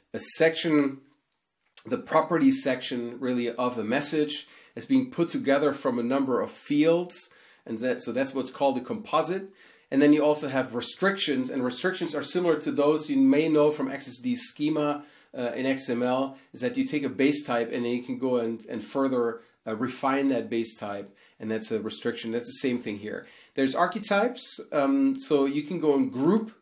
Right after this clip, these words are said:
types. You also have a example here. So, um, for messages, there are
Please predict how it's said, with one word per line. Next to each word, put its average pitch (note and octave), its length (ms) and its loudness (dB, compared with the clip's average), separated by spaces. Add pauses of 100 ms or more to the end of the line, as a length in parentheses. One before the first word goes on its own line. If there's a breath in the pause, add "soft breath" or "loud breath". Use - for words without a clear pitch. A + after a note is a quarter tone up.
(140)
types. F#3 360 -2
You D#3 80 0
also D#3+ 300 0
have C#3 300 -2
a A#2+ 260 -2 (240 loud breath)
example C3 480 0
here. C#3 300 0
So, B2+ 380 0 (300 loud breath)
um, A2+ 300 -4 (140)
for B2+ 500 4
messages, D3 1080 0
there C3 240 -2
are A#2+ 500 0